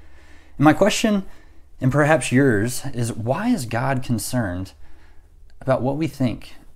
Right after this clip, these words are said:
about our parents, our bosses, and our church leaders? If we're fully devoted in our spiritual lives to worshiping him, what does it matter what I think about them? What does it matter how I act towards them?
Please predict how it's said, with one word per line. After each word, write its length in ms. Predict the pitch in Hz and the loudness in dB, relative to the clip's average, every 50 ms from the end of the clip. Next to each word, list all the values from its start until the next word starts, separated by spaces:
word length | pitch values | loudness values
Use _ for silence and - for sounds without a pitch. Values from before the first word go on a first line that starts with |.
| - - | -16 -12
about 320 | 101 104 110 107 104 - - | -8 -4 -4 -4 -4 -4 -6
our 80 | 107 | -8
parents, 720 | 104 - 131 135 127 107 - - - - - - - - - - - - - - - - - - - - | -6 -4 -2 -2 -2 -2 -4 -6 -10 -10 -10 -10 -10 -10 -12 -12 -14 -14 -16 -18 -18 -18 -18 -14 -10 -8
our 80 | 110 | -6
bosses, 680 | 107 104 113 123 120 - - 92 95 95 95 - - - - - - - - - - - - - - - - | -2 -2 0 -2 -2 -4 -6 -6 -6 -6 -8 -8 -12 -14 -14 -14 -16 -16 -16 -20 -20 -20 -20 -20 -18 -10 -4
and 100 | 104 104 | -2 0
our 60 | 101 | 0
church 320 | 101 - 160 139 - - - | 2 2 0 0 0 -2 -6
leaders? 500 | - - - - - - - - - - - - - - - - - - - - - - - - - - - - - - | -6 -6 -6 -8 -8 -8 -10 -10 -10 -12 -14 -16 -14 -14 -16 -16 -16 -14 -14 -14 -12 -14 -14 -16 -18 -20 -20 -18 -12 -8
If 140 | 131 - - | -2 2 2
we're 100 | 208 214 | 2 2
fully 400 | - - 185 202 220 220 220 185 | 2 0 0 0 2 2 2 2
devoted 640 | 160 143 127 135 143 156 156 151 143 139 - - - - - - - - - - | 2 4 4 4 4 4 4 2 2 0 -2 -6 -12 -16 -18 -18 -18 -12 -4 0
in 100 | 127 135 | 2 2
our 100 | 123 117 | 4 2
spiritual 560 | - - - 180 196 208 196 - - 120 104 | 0 -2 -2 0 2 2 2 0 0 0 0
lives 400 | 95 92 85 90 98 123 127 - | 2 2 0 0 0 -2 -4 -4
to 120 | - 120 | -2 -2
worshiping 540 | 110 110 131 160 170 - 160 123 127 113 107 | 0 2 2 2 0 0 -2 0 0 0 0
him, 540 | 101 - - 185 175 147 107 104 110 123 127 - - - - | -2 -4 -2 2 2 4 4 2 0 -2 -4 -6 -8 -6 -2
what 100 | - 156 | 0 2
does 160 | 196 226 - | 2 2 2
it 100 | 247 - | 2 0
matter 600 | 127 147 151 151 160 208 190 127 98 - 107 101 - - - - - - - - - - - - - - - - - - | 2 2 2 2 2 2 0 -2 -2 -2 -4 -6 -6 -8 -10 -10 -10 -12 -12 -12 -12 -14 -14 -16 -18 -18 -20 -20 -12 -4
what 120 | - 123 123 | -2 0 0
I 60 | 123 | 0
think 220 | 127 - 147 131 | 0 0 -2 -2
about 300 | 123 95 85 65 - - | -2 -2 -4 -6 -6 -8
them? 300 | - 76 71 - - - - - - - - - - - - - - - | -10 -10 -10 -10 -10 -10 -10 -12 -12 -12 -12 -14 -14 -16 -18 -18 -16 -8
What 120 | - - 170 | -4 -2 0
does 80 | 196 | 0
it 120 | 220 143 135 | 0 0 2
matter 420 | 143 156 151 165 156 123 95 98 101 - | 2 2 2 2 2 0 0 -2 -2 -2
how 120 | - 120 113 | 0 0 0
I 80 | 113 | 0
act 320 | - - 120 160 - - - | 0 0 -2 -2 -2 -4 -6
towards 280 | - 95 90 87 95 | -4 -4 -4 -4 -6
them? 260 | 95 76 76 - - | -6 -6 -6 -6 -8